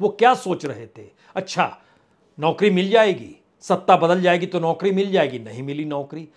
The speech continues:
बड़े तात्कालिक होते हैं, संकीर्ण होते हैं। इलाहाबाद के भीतर जो छात्र आंदोलन कर रहे थे, क्या हुआ उसका? जब तक उस परिस्थिति को राष्ट्रीय परिप्रेक्ष्य में ले जाने की स्थिति पैदा नहीं होगी, जैसे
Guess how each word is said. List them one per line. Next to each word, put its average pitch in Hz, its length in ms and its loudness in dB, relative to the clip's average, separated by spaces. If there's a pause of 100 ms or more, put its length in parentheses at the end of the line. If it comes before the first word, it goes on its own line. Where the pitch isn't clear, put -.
(220)
बड़े 254 220 8
तात्कालिक 185 720 2
होते 175 300 -2
हैं, 127 260 -6 (120)
संकीर्ण 202 560 -2
होते 180 320 0
हैं। 147 120 -2
इलाहाबाद 156 480 4
के 214 80 0
भीतर 175 460 -2 (200)
जो 175 100 -4
छात्र 190 400 0
आंदोलन 170 380 0
कर 156 160 -4
रहे 151 140 -4
थे, 151 140 -10
क्या 208 220 0
हुआ 143 240 0
उसका? - 400 -20 (800)
जब 196 340 6
तक 285 200 8
उस - 200 -2
परिस्थिति 208 680 2
को 226 200 4
राष्ट्रीय 185 640 2
परिप्रेक्ष्य 196 720 2
में 202 60 0
ले 170 200 0
जाने 160 360 -2
की 185 180 -8
स्थिति 151 360 -10
पैदा 143 340 -4
नहीं 127 300 -8
होगी, 143 420 -8
जैसे 151 560 0